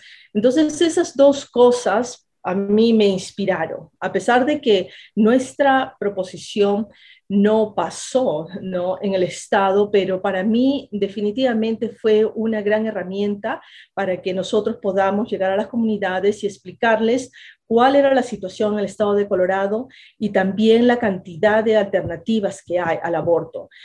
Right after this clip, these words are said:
Entonces, la misión del, de la organización Life Decisions, yo siempre les digo a la gente, es tres.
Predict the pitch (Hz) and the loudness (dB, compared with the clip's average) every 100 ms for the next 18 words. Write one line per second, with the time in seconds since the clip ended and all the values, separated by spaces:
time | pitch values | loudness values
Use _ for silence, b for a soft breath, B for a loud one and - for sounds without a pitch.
0 | B - 214 247 240 - 202 208 208 226 | B -4 2 2 0 0 4 6 6 4
1 | 220 - 294 294 311 320 - 196 185 180 | 0 -2 2 2 0 -6 -10 -4 -2 0
2 | 180 175 175 160 156 _ 202 196 175 165 | 0 -2 -4 -10 -14 _ -10 -6 -6 -4
3 | 190 185 185 185 185 - 220 220 - 190 | -2 -2 -2 -4 -8 -2 -2 -2 -4 -4
4 | 214 196 - 247 262 170 175 208 B B | -6 -10 -8 -6 -8 -8 -8 -8 B B
5 | - 240 285 269 226 233 226 208 202 196 | -6 0 2 4 4 4 4 4 2 -2
6 | 185 175 220 226 - - _ 240 180 - | -2 2 4 2 -6 -20 _ 0 0 -2
7 | - - | -12 -20